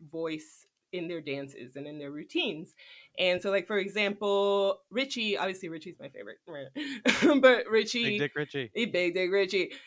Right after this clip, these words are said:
Speaker 1: He, uh, was like, uh, he did the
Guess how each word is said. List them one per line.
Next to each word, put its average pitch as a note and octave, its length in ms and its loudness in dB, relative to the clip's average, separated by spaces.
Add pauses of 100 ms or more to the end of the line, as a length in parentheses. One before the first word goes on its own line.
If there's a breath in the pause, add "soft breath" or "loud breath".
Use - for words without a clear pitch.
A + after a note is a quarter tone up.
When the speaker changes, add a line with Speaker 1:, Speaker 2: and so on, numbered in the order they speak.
(120)
Speaker 1:
He, B3+ 600 4
uh, F#3 540 4
was F3+ 200 0
like, F3 200 2
uh, E3 280 2
he G3 140 -4
did G3+ 140 -2
the E3+ 120 -6